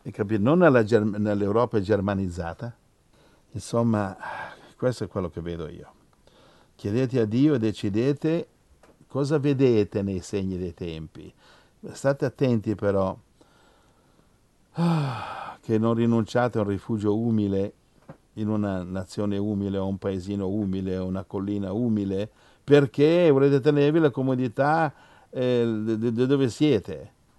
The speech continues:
Ma, eh, quando viene la tribolazione, benedetti fratelli in Inghilterra, a Milano, dove siete,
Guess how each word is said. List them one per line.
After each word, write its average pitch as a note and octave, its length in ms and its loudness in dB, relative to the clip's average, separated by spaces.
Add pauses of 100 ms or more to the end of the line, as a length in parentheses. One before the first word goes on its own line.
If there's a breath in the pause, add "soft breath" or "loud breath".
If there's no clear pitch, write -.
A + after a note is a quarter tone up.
(180 soft breath)
Ma, E3 240 0
eh, E3+ 120 -4
quando G#3+ 300 6
viene A#3 240 6
la F3 80 6
tribolazione, C#3+ 800 4
benedetti A2+ 540 2
fratelli A2+ 420 -2
in A2 80 0
Inghilterra, G2+ 640 0
a F#2 60 -4
Milano, F#2 560 -4
dove F#2 300 -6
siete, F2+ 560 -8